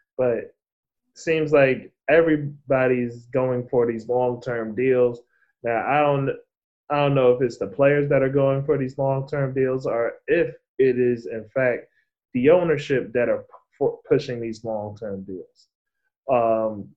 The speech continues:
but either way, these long-term deals are, are getting signed, and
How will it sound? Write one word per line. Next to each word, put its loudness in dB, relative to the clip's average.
but -2
either 2
way, 4
these -4
long-term -6
deals -2
are, -6
are -6
getting -2
signed, -2
and -6